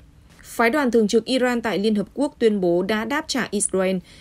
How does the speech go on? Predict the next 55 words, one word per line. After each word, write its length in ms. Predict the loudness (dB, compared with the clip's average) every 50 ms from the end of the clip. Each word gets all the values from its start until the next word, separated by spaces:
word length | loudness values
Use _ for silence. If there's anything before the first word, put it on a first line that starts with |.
| -10 -4
ngụ 140 | -2 0 0
ý 240 | 0 0 0 0 0
nói 220 | 0 2 2 2
đến 220 | 2 2 2 2 2
vụ 220 | 0 2 0 0
phóng 300 | 0 0 -2 -4 -4 -4
hàng 200 | -4 -4 -4 -4
trăm 200 | -2 -2 -4 -2
tên 220 | 0 0 0 2 2
lửa 160 | 0 0 0
đạn 220 | -2 -4 -4 -4
đạo 220 | -4 -4 -4 -4 -4
ngày 240 | -4 -2 -2 0
mùng 180 | 0 0 0 0
một 120 | -2 -2 -2
tháng 180 | -4 -2 2
mười. 240 | 4 4 4 4 2 -2 -8 -20 -20 -20 -20 -20 _
Phái 260 | -20 -4 0 0 2
đoàn 180 | 2 2 0 0
khẳng 200 | 0 0 2 2
định 160 | 2 2 2
rằng 280 | 0 -2 -2 0 -2 -2
hành 180 | -2 -2 0
động 260 | 0 0 0 -2 -2 -2
đang 220 | 0 0 0 0
bị 120 | 0 0
nghi 180 | 0 2 2 2
ngờ 240 | 2 2 2 2 2 2
là 180 | 2 0 -2
do 240 | -2 -2 -2 -2 0
lực 180 | 0 0 0 2
lượng 140 | 0 0
Hezbollah 500 | 0 -2 -2 0 0 0 2 0 0 -2
ở 100 | -2 -2
Liban 320 | -2 -2 -2 -2 -2 -2 -2
thực 160 | -2 -2 2
hiện. 180 | 4 4 4 4 0 -8 -20 -20 -20 -20 -20 -20 -8 -2
Ngoại 160 | 0 2 2
trưởng 240 | 4 4 2 2 2
Israel, 520 | 0 -2 -2 2 2 2 4 4 2 2 0 0 -4 -4
Israel 420 | -2 -2 -2 0 0 0 0 0 -2 -4
Katz 180 | -4 -4 -4 -4 -4 -2
nhấn 200 | -2 0 0 0
mạnh, 180 | 0 0 0 -2 -4 -8 -16 -20 -20 -8 -2
vụ 180 | 0 2 2 2
tấn 220 | 2 2 0 2
công 200 | 2 2 2 2
bằng 220 | 2 0 0 -2 -2
máy 140 | -2 -2
bay 160 | -2 -2 -4 -2
không 180 | -2 0 0
người 120 | 2 2 0
lái 260 | 0 -2 -4 -6 -4
cho 160 | -4 -4 -2
thấy 360 | 0 0 0 2 0 0 -2